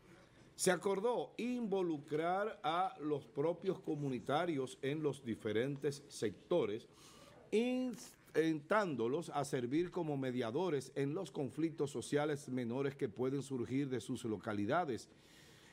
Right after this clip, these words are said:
Estas estrategias buscan afrontar la participación comunitaria y prevenir la escalada de situaciones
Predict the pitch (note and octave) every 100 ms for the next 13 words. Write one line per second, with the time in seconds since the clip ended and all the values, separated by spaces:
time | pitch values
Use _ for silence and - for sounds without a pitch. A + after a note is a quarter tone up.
0 | - - D3 - E3 - D3+ D3 A#2 A2
1 | D#3 C#3+ F#3 D3+ C#3 - D3 C3 A2 A#2
2 | G#2 G2+ C3 D#3 B2+ B2 A2+ A2+ E3+ F3
3 | A#2+ - A#2+ C3 - D#3 D3 A#2 C#3 D3+
4 | G#2+ D3 D#3 D3 C3 A2+ A2 C#3 D#3 C#3+
5 | - B2 A2+ C3+ D3+ C3 - G#2+ G2+ -
6 | B2+ D3+